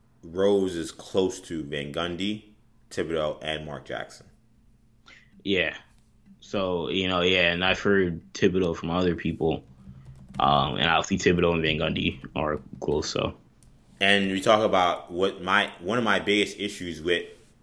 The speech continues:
Speaker 1: some of the Knick coverage is, I think, a unnecessary, um,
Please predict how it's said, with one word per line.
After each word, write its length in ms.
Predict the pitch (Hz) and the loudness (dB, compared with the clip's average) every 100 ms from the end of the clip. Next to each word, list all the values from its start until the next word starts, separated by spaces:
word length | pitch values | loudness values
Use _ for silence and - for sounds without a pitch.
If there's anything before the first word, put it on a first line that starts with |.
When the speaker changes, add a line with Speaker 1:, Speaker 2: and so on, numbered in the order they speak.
| _ | _
Speaker 1:
some 300 | - - 101 | -10 -4 -2
of 80 | 90 | -2
the 60 | 82 | -6
Knick 280 | 82 87 | -6 -8
coverage 520 | - 98 87 78 71 - | -2 -2 -2 -6 -8 -12
is, 260 | - 78 78 | -8 -6 -6
I 140 | 57 | -8
think, 360 | 73 - 73 - | -10 -10 -12 -14
a 400 | - 67 62 62 - _ _ _ _ _ _ - | -14 -12 -12 -14 -20 _ _ _ _ _ _ -8
unnecessary, 1200 | 101 95 92 - 82 87 80 76 73 73 69 - _ _ _ _ - | -4 -4 -4 -6 -10 -4 -4 -4 -6 -8 -12 -16 _ _ _ _ -18
um, 300 | 65 67 64 | -12 -12 -12